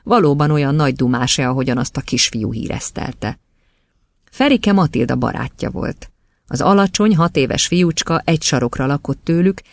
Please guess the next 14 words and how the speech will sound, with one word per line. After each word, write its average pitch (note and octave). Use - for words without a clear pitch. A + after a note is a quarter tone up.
és -
napok F#3+
óta E3+
arról F3
a B2
hatalmas C#3
beszélő C#3+
papagájáról B2
magyarázott C3+
neki, G3
amelyet E3+
az D3
apukájától G#2
kapott. -